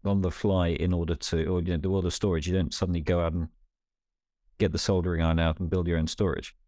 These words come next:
Whereas de-, yeah, the developer world is full of programmers that are thinking, "I can do, I can fix that. I,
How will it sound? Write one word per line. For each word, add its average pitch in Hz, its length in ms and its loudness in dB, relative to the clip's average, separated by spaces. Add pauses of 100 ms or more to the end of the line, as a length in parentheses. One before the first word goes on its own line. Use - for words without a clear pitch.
(220)
Whereas 95 420 0 (280)
de-, 104 200 2 (160)
yeah, 98 120 2
the 90 160 0
developer 101 480 0
world 85 300 2
is 82 240 -4
full - 360 -2
of 85 160 0
programmers 85 640 -2
that 85 160 -4
are 85 60 -2
thinking, 87 460 -4 (100)
"I 98 140 0
can 85 180 -4
do, 76 220 -2
I 87 100 -6
can 95 140 -6
fix - 300 -4
that. 78 180 -2
I, 82 100 -2